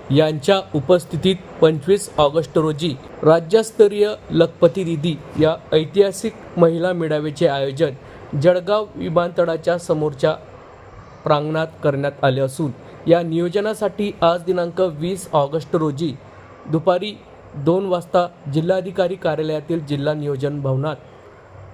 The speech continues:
केंद्रीय क्रीडा राज्यमंत्री रक्षा खडसे यांच्या उपस्थितीत बैठकीचे आयोजन या प्रसंगी करण्यात आले होते.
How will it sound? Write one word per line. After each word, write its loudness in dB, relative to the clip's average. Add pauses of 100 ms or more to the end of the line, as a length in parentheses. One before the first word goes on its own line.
(300)
केंद्रीय 0
क्रीडा -2
राज्यमंत्री -2 (200)
रक्षा 0 (100)
खडसे -4 (180)
यांच्या 0 (140)
उपस्थितीत 0 (280)
बैठकीचे 0
आयोजन -4
या 0
प्रसंगी -2
करण्यात -2
आले 0
होते. -4